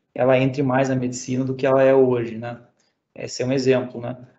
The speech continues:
Competências antigamente chamada de social skills, né? É, que eu até não, não, ou, ou soft skills, né? Que eu não gosto muito, que eu acho que é muito mais human skills, né? Essa coisa humana, ela vai voltar também com uma alta probabilidade, né?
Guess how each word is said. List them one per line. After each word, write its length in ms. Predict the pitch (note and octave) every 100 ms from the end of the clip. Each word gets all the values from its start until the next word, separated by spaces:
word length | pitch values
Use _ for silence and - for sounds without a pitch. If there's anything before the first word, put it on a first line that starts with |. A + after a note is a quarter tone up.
| _ _
Competências 1300 | - D#3 E3 E3 E3 E3 E3 C#3+ C3 - - - _ -
antigamente 380 | B2+ C#3+ C#3 C3+
chamada 280 | C#3 C3+
de 100 | B2+
social 420 | B2+ - D3 - B2+
skills, 440 | B2+ - D3 C3+
né? 400 | B2+ C3 C3 - -
É, 200 | A#2+ A2+
que 120 | -
eu 120 | A#2+
até 200 | A#2+ B2+
não, 220 | B2 A#2
não, 180 | A#2 A#2
ou, 280 | A2+ B2 B2
ou 240 | B2 A#2+ -
soft 320 | - C#3 -
skills, 400 | - C3+ C3+ B2+
né? 220 | B2+ B2+ - _ _
Que 120 | -
eu 20 |
não 100 | C3
gosto 280 | B2+ C3 C3
muito, 360 | B2+ D3 D3 C3
que 80 |
eu 60 | C3
acho 100 | C3
que 60 | C3+
é 20 |
muito 200 | C#3+ D3
mais 280 | C#3+ C3+ B2
human 340 | D3 D#3+ B2+
skills, 460 | B2 - C3+ C3 B2+
né? 300 | B2+ B2+ - _ _
Essa 140 | - C3
coisa 220 | D3 C3+
humana, 600 | C3+ D3 E3 C3 - - _ _ _ _ -
ela 260 | C3 C#3 C#3
vai 240 | C3+ D3
voltar 400 | D3+ D#3+ C3+ C#3
também 400 | - D3+ C#3+ C3+
com 60 | C3
uma 100 | B2
alta 240 | C#3+ C#3+
probabilidade, 720 | - C3+ C3 B2+ A#2+ A2+ A2
né? 220 | A#2 A#2